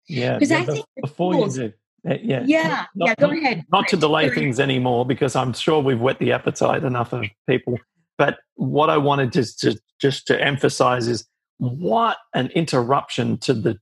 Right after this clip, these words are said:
Speaker 1: trajectory of your career path to
Speaker 2: Yeah.
Speaker 1: suddenly say, "Look, I've met someone who I think is such an ex-, extraordinary human being who
Speaker 2: Mm.
Speaker 1: has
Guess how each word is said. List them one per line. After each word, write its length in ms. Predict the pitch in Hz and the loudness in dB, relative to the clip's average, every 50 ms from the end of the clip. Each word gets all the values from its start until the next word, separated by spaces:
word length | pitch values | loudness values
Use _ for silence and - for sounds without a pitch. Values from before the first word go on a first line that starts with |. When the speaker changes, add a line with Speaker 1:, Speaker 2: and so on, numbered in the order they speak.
| _ _ _ | _ _ _
Speaker 1:
trajectory 960 | - - 131 110 110 - - - 160 160 - - - 123 117 117 117 120 113 | -2 0 0 0 -2 -6 -2 0 0 0 0 -2 -2 0 0 2 2 2 0
of 220 | 110 110 104 101 | 0 -2 -4 -4
your 280 | 107 110 123 123 120 117 | -2 0 2 2 0 0
career 540 | - - - 117 110 - 127 120 117 113 107 - | -2 -2 -2 -2 0 -2 -2 0 0 -2 -2 -2
path 380 | - - - - - - - - | -2 0 0 0 -2 -4 -8 -4
to 80 | - 139 | -4 -4
Speaker 2:
Yeah. 20 | |
Speaker 1:
suddenly 580 | - - - 180 175 175 156 156 151 139 135 127 | -4 0 0 0 2 2 0 -2 0 0 0 -2
say, 400 | - - - 135 123 117 113 - _ _ _ _ _ _ _ _ _ | -2 -2 0 0 0 0 -2 -4 _ _ _ _ _ _ _ _ _
"Look, 260 | 143 151 131 113 - _ _ _ _ _ _ _ _ _ | 2 2 2 0 -4 _ _ _ _ _ _ _ _ _
I've 260 | - 160 190 214 196 | 2 2 2 2 2
met 300 | 196 170 156 143 - - | 2 2 2 0 -2 -6
someone 440 | - - 160 147 147 143 135 123 127 135 | -2 0 0 0 2 2 2 2 2 2
who 160 | 139 135 127 | 2 2 2
I 260 | 127 123 123 123 120 - - _ | 2 2 2 0 -2 -2 -4 _
think 240 | - 156 147 135 - | -2 0 0 -2 0
is 200 | - 147 131 - | 0 0 0 0
such 280 | - - 143 135 - 135 | 0 0 0 0 -2 -2
an 80 | 127 | -2
ex-, 420 | 120 104 - - - - - - _ _ _ _ _ | -2 -4 -6 -10 -12 -12 -12 -14 _ _ _ _ _
extraordinary 1200 | - - - - - - - - - 175 170 160 175 175 175 185 175 185 180 180 180 170 165 156 | -4 -4 -4 -4 -6 -8 -8 -6 -4 -4 -2 0 0 0 0 0 0 -2 -2 -2 0 0 0 0
human 340 | 139 151 151 147 147 143 139 | 0 -2 -2 -2 -2 0 2
being 320 | 139 135 123 113 110 107 - _ _ _ _ _ _ _ _ | 2 2 2 0 -2 -4 -8 _ _ _ _ _ _ _ _
who 280 | - 160 160 156 147 143 | 2 4 4 4 4 2
Speaker 2:
Mm. 80 | - - | 0 -2
Speaker 1:
has 760 | - - - - - 180 175 180 190 190 185 175 160 - | -6 -6 -4 -4 -2 0 0 0 2 2 0 0 -2 -6